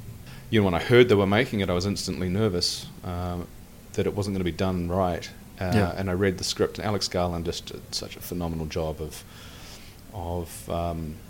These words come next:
Speaker 1: distilling the, uh, the whole Dredd character and the character of Mega City One, and, um, putting it into a very contained,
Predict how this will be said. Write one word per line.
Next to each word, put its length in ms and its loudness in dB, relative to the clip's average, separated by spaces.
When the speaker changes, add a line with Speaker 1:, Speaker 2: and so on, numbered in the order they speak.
Speaker 1:
distilling 720 2
the, 380 -2
uh, 180 -4
the 120 -4
whole 420 -2
Dredd 320 2
character 640 0
and 300 -2
the 60 -2
character 520 4
of 100 -2
Mega 260 0
City 260 2
One, 440 2
and, 420 -4
um, 360 -4
putting 220 -2
it 60 0
into 180 -2
a 40 -2
very 200 2
contained, 960 -2